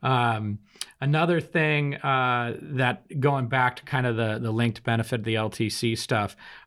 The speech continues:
um, uh, our founder, Ward Bell, my, uh, my, my old man, as I lovingly call him, um, you know, he came in the other day and was excited about, uh, kind of another family relationship. Simon on our team,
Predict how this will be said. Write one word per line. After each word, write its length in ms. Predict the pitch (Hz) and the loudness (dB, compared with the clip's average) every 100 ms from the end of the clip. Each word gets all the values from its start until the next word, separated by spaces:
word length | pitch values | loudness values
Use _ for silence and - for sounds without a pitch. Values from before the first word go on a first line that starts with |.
| - | -4
um, 480 | 117 113 104 95 - _ _ _ - - | -2 0 -2 -2 -4 _ _ _ -18 -8
uh, 280 | 135 113 107 | -4 -2 -2
our 220 | 135 135 | 0 0
founder, 640 | 135 151 123 117 113 117 123 | 0 0 2 2 2 0 0
Ward 380 | 117 123 123 110 | 0 2 2 0
Bell, 360 | 113 113 131 | 0 2 2
my, 440 | 147 120 104 104 104 | 0 0 0 0 -2
uh, 300 | 101 92 98 | -2 -2 -4
my, 360 | 147 117 107 104 - _ | -4 -2 -2 -4 -8 _
my 160 | 123 113 | -4 -2
old 300 | 147 131 127 | 0 0 2
man, 340 | 120 123 123 117 | 2 2 2 2
as 200 | 113 113 | 0 0
I 100 | 107 | -2
lovingly 560 | 113 113 110 110 107 | 0 0 0 0 -2
call 320 | 101 120 113 117 | -2 -2 0 0
him, 220 | 120 123 - - - - | -2 -4 -10 -20 -14 -4
um, 440 | 120 113 104 95 - _ | -2 0 0 -2 -6 _
you 80 | 131 | -2
know, 80 | 113 | 0
he 120 | 127 | 0
came 320 | 123 139 117 | 0 0 2
in 100 | 117 | 0
the 140 | 117 117 | 0 0
other 180 | 113 107 | 0 -2
day 300 | 110 107 113 | -2 0 0
and 100 | 107 | 0
was 160 | 104 | -2
excited 540 | 101 - 120 113 117 104 | -4 -4 -2 0 0 0
about, 380 | 107 107 101 - - - | 0 0 0 -4 -18 -8
uh, 220 | 101 101 98 | -4 -2 -2
kind 220 | - 113 | 0 0
of 60 | 104 | 0
another 520 | 101 135 127 107 - - | 0 2 2 0 -4 -4
family 340 | 131 117 110 | 0 0 0
relationship. 840 | 104 107 101 104 117 101 - 107 - | 0 0 0 0 -2 -2 -2 -2 -4
Simon 440 | - 120 120 113 | 0 0 2 0
on 160 | 113 110 | 0 0
our 120 | 104 | -2
team, 460 | - 120 117 110 | -2 0 2 0